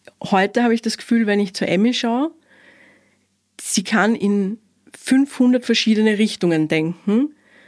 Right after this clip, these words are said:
und hat gefühlt eine Trilliarde Möglichkeiten, wie ihr Weg geht, weil auch heute zum Beispiel ich mit achtzehn, ich hab keinen Moment lang drüber mich nachgedacht, dass ich, also ich, es war immer schon der Traum, aber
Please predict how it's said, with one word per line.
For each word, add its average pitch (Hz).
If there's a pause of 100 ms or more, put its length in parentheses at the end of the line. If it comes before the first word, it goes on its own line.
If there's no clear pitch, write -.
(140)
und 190
hat 202 (120)
gefühlt 233
eine 208
Trilliarde 202
Möglichkeiten, 190
wie 190
ihr 190
Weg 196
geht, 208
weil 170
auch 175
heute 202
zum 208
Beispiel 196 (680)
ich 214
mit 233
achtzehn, 214
ich 185
hab 180
keinen 175
Moment 175
lang 180
drüber 185
mich 180 (140)
nachgedacht, 180 (220)
dass 180
ich, 180
also 170
ich, 151
es -
war 160
immer 160
schon 160
der 156
Traum, 185
aber 170